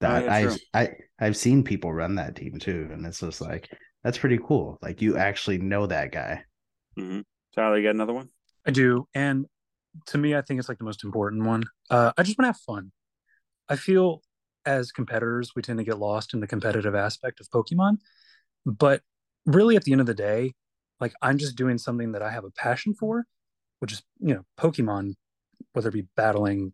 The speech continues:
Speaker 3: w-, you know, or what have you, with people around me that share that same passion. And honestly, that just means more to me than winning any competition.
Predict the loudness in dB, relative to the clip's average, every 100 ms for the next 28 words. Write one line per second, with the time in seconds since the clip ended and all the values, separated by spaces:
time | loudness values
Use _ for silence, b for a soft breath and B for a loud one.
0 | _ -6 -2 0 0 0 2 2 0 0
1 | -4 -4 b b _ 0 2 2 4 6
2 | 6 4 2 -2 -6 -8 -4 -2 -4 -6
3 | -10 -8 -4 -4 -4 -10 -14 _ b b
4 | b b b _ _ 2 4 2 0 -2
5 | -2 -4 -8 -8 -6 -6 -4 -4 -2 -2
6 | 0 0 -2 -4 -6 -8 -2 -2 -2